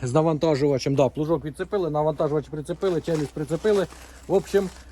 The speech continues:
е, вечір, робота не втихає. Працювати, працювати треба, працюємо.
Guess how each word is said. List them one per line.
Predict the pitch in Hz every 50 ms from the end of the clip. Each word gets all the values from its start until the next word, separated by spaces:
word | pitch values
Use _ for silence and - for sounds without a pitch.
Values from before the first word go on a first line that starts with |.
| - - -
е, | 131 143 147 147 151 151 151 147 151
вечір, | 147 143 196 220 220 202 - 214 202 202 - - - - - - - - - - - - - - - - - - - - - - - - - - - - -
робота | 135 139 131 156 170 - 175 147
не | 151 139
втихає. | 123 - 139 - - 107 98 92 87 80 - - - - - - - -
Працювати, | - - 135 127 - - 139 165 170 175 - - - - - -
працювати | - 160 143 - 180 165 170 147 123
треба, | - 190 208 196 170 180 160 - - - - - -
працюємо. | - - 180 - - 151 135 123 110 107 101 98